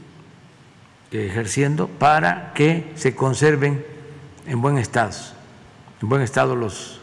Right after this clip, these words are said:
caminos federales. Y en el caso de Cardel, ya se resolvió el problema que impedía, este, conectar toda la nueva autopista,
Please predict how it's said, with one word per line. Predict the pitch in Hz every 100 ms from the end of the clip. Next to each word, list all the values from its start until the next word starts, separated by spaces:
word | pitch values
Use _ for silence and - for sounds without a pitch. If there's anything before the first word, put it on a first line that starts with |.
| - -
caminos | 107 123 131
federales. | 101 101 95 95 - - - - - - - - - -
Y | 143 185 214 196 170
en | 139 127 117
el | 104
caso | - 135 151
de | 147 131 123 113 101 101
Cardel, | 131 117 135 165 208 - - - - - - - - - - - -
ya | 98 117 113 120 131 113 - - - - -
se | - 117
resolvió | 120 110 120 113
el | 131
problema | 131 135 131 131 131 139
que | - 131
impedía, | 135 147 147 143 139 143 - - - - - - - - - -
este, | - 104 - - 101
conectar | - 117 117 123 127 117 - - - - - - - - - -
toda | 123 127 117
la | 107 98 92 92 92 - - - - - - - - - - -
nueva | 120 123 120 113 101 92 92
autopista, | 107 113 127 - 185 - - 185